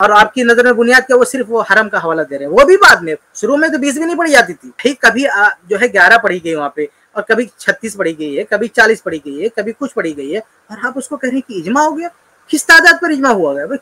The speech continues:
किस दुनिया में आप रहते हैं? इजमा अगर है तो एक ही बात पे सबका इत्तेफाक होना चाहिए, लेकिन अलग-अलग अकवालों, कोई कुछ कह रहा है, कोई कुछ कह रहा है। खुद हरम जिसको आप इजमा बोल रहे हैं, इजमा का मतलब ये होता है कि हरम में जो काम हो रहा है वो इजमा हो गया, और दुनिया में कुछ भी हो,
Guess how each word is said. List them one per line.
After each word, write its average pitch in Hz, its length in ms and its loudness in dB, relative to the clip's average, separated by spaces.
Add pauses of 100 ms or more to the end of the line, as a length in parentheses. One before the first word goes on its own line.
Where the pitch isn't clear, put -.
किस 302 120 0
दुनिया 302 300 2
में 294 80 4
आप 247 160 4
रहते 170 280 0
हैं? 127 120 -14
इजमा 196 280 4
अगर 285 220 6
है 285 100 6
तो 311 100 -2
एक 302 200 -2
ही 359 80 4
बात 320 200 4
पे 302 80 0
सबका 277 240 0
इत्तेफाक 240 380 -2
होना 170 160 -6
चाहिए, 202 180 -2
लेकिन 254 220 -6
अलग-अलग 339 640 4
अकवालों, 240 400 2
कोई 277 160 -4
कुछ - 240 -8
कह 160 240 -8
रहा 165 100 -4
है, 262 60 -2
कोई 262 180 -10
कुछ 285 240 -12
कह 180 140 -6
रहा 208 80 2
है। - 80 -2 (220)
खुद 330 260 0 (340)
हरम 311 300 4
जिसको 269 240 -2
आप 311 140 4
इजमा 277 220 2
बोल 196 160 0
रहे 147 120 -6
हैं, - 60 -20 (160)
इजमा 254 200 2
का 277 100 2
मतलब 277 240 2
ये 285 60 2
होता 269 180 2
है 254 60 -4
कि 247 60 0
हरम 233 280 0
में 262 80 -4
जो 254 100 -2
काम 254 180 -2
हो 247 60 -2
रहा 247 60 2
है 247 40 4
वो 233 60 4
इजमा 262 160 0
हो 214 120 4
गया, 202 200 0 (160)
और 226 60 0
दुनिया 247 300 2
में 254 100 0
कुछ 240 200 -6
भी 262 120 -8
हो, 240 360 4